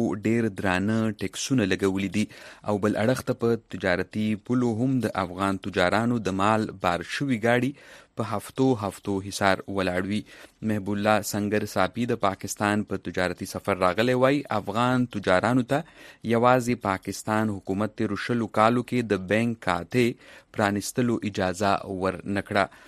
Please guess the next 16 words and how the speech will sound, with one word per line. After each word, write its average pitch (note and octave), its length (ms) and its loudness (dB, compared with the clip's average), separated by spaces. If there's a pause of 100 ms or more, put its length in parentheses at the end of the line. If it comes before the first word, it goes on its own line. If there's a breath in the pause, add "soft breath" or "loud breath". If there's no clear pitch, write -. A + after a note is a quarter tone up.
(200 loud breath)
نو G#2 120 -4
دغه A2 220 2
علت G#2 380 0
دی C3 120 6
چې G#2+ 320 -2
زیاتره G2 540 2
افغان G#2 520 0
سوداګرو F#2+ 600 -2
خپلې G2 360 -2
سرمایه F2+ 440 0
ګزارۍ F#2+ 440 0 (180)
منځني G2+ 460 0
ایشیا، G#2+ 460 0 (420 loud breath)
ترکیې A2+ 640 -2
او G2 120 0
ایران G2+ 440 -2